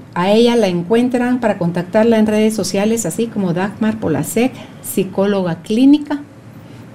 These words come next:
Y si es para hacer una cita, al teléfono veintitrés ochenta y cinco, setenta y seis cero uno. Repito el teléfono de la clínica,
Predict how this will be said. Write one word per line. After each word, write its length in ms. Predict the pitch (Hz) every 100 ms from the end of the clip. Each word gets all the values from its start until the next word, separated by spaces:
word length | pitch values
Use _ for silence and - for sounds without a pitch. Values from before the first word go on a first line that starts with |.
| -
Y 100 | 202
si 200 | 196 196
es 100 | 196
para 180 | 240 -
hacer 200 | 214 220
una 180 | 226 220
cita, 500 | 226 220 226 226 - - -
al 480 | 185 190 202 214 220 -
teléfono 720 | 185 185 190 196 196 202 202 -
veintitrés 680 | 170 175 190 180 196 220 254
ochenta 420 | 254 247 247 240
y 80 | 240
cinco, 560 | - 196 185 180 180
setenta 580 | - 156 - 151 151 143
y 60 | 147
seis 280 | 170 160 165
cero 200 | 151 139
uno. 140 | 95 135
Repito 400 | 175 180 220 220
el 60 |
teléfono 380 | 214 170 165 143
de 100 | 113
la 100 | 113
clínica, 500 | - - - - -